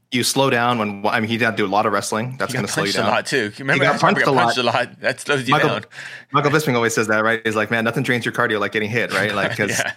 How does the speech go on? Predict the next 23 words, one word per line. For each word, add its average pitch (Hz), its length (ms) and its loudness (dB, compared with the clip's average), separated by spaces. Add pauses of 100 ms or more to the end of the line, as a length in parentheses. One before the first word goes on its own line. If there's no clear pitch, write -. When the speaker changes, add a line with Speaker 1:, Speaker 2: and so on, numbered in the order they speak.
Speaker 1:
'cause 131 140 2
there's 143 160 4
a - 20 4
lot 160 80 4
of 160 80 2
people 147 160 4
who, 139 80 4
like, 120 180 2
Bisping 131 320 0
out, 123 240 0
outworked 131 440 2
and 110 80 -8
people 131 100 2
are - 20 4
like, 110 140 0
"Man, 143 180 0
that 127 80 -2
guy 208 80 0
looks 170 200 -4
tired, 123 200 -2
like, 113 220 -2
like, 113 200 -4
like, 110 140 -4